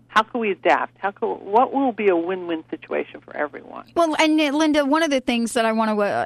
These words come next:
Speaker 2: ask you about, because what, uh, Doctor Resnick is talking about, the power of your child's imagination. And honestly, uh, you know, I didn't see an age, uh, constraint on this book, uh,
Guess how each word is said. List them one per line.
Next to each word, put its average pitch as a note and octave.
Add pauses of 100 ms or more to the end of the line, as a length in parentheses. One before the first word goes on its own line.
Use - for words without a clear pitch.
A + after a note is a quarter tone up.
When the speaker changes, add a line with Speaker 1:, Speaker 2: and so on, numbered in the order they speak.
Speaker 2:
ask B3
you G3+
about, F#3+
because G#3+
what, A3+
uh, G#3 (120)
Doctor A#3+
Resnick A#3
is G3
talking B3+
about, F#3+
the G3
power A3+
of G3
your G3
child's G#3+
imagination. G3 (340)
And A#3+
honestly, B3
uh, A#2
you A#3+
know, A3+ (120)
I C4+
didn't D4+
see C4+
an A3+ (100)
age, B3+ (100)
uh, G3 (100)
constraint G3
on F#3
this F#3
book, -
uh, F3+